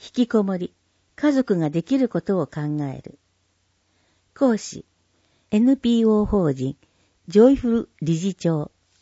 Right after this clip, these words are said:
横山久美さん。定員二十人、先着順。参加費無料。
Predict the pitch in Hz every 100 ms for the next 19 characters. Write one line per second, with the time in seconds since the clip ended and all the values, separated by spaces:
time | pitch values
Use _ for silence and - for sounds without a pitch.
0 | _ _ _ _ _ _ - 190 190 285
1 | 254 165 143 - 190 135 - 123 - _
2 | _ _ _ _ _ _ _ _ _ _
3 | _ - 254 262 240 214 202 - - 190
4 | 175 254 214 147 123 - _ _ _ _
5 | _ - 196 190 - 165 151 135 135 -
6 | _ _ _ _ _ _ _ - 247 285
7 | 294 254 254 165 - - 151 156 170 156
8 | 151